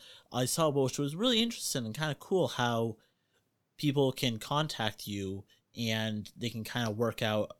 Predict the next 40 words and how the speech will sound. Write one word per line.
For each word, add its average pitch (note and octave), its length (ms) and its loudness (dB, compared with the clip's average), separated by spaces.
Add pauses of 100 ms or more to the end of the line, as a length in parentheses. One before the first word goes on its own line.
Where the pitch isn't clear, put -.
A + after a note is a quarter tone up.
(140)
a G#2+ 120 -6
fee A#2 360 0
so A#2 220 0
that G#2 300 -2
you A2 120 -6
can G#2+ 160 -6
take G#2 180 -10
a A2 40 -2
look G#2 160 -4
at F#2+ 120 -8
their D3+ 200 2
game C#3+ 340 0
and A#2 80 -4
you G#2 160 -6
can G2+ 100 -12
kinda G2+ 280 -8
critique - 480 -4
it A#2+ 180 2
as G#2 320 -2
someone G2 380 -4
who F#2+ 240 -8
has F#2+ 160 -6
been G2+ 240 -6
in F3+ 220 -2
that A#2 180 2
industry G2+ 520 -4
for F#2+ 160 -12
a F2+ 40 -8
while, F#2 300 -8
which A2 120 -2
I C3+ 60 2
think B2 160 -4
is A2 140 -6
kinda G#2 200 -6
cool, G#2 220 -8
'cause G#2 180 -8
sometimes G#2+ 540 -6
it's G2+ 120 -10
harder G#2+ 300 -2
for G2+ 320 -10